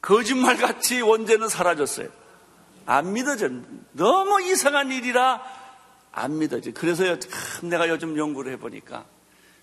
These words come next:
교회에서 설교할 때 복음 설교 안 해요. 무-, 힘이 드니까.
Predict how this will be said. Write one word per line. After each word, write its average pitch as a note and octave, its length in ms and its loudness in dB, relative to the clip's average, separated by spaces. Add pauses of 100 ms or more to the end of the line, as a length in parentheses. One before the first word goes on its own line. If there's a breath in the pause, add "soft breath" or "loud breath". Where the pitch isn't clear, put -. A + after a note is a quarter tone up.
교회에서 G3 400 0
설교할 G#3 480 -2
때 E3 100 -4
복음 F3 400 2
설교 F3 260 -2
안 A#2+ 220 -4
해요. B2 240 0
무-, C3+ 120 -6 (160)
힘이 E4 360 2
드니까. D3+ 420 -6